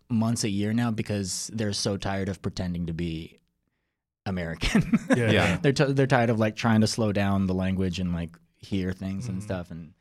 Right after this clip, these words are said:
Speaker 3: But I would, I would assume they lived in San Diego?
Speaker 1: they, yeah, since, like, the
Speaker 3: There's a
Speaker 1: late
Speaker 3: big community
Speaker 1: seventies.
Speaker 3: down there, right?
Speaker 1: Oh, huge. They, they,
Speaker 2: Were you born
Speaker 1: there's
Speaker 2: here?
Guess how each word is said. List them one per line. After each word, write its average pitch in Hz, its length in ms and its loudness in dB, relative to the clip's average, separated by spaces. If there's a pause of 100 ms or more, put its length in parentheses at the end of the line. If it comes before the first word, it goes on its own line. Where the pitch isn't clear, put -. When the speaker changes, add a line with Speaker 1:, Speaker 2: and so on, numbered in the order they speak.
(120)
Speaker 3:
But 143 200 4
I 160 60 4
would, 165 240 0
I 131 100 2
would 135 120 4
assume 139 300 2
they 123 140 4
lived 120 380 2
in 117 120 2
San 120 200 0
Diego? 117 540 -2 (320)
Speaker 1:
they, 160 180 2
yeah, 165 220 6
since, - 260 2
like, 120 160 2 (240)
the 117 160 -4
Speaker 3:
There's 107 320 0
a 107 40 -2
Speaker 1:
late 123 100 2
Speaker 3:
big 127 140 4
community 123 500 4
Speaker 1:
seventies. - 60 -6
Speaker 3:
down - 180 -6
there, - 160 -8
right? 95 100 -4
Speaker 1:
Oh, 151 160 0
huge. 180 300 -2
They, 131 140 -2
they, 156 240 2
Speaker 2:
Were 143 60 0
you 160 120 -2
born 151 160 10
Speaker 1:
there's 135 120 6
Speaker 2:
here? 135 300 -2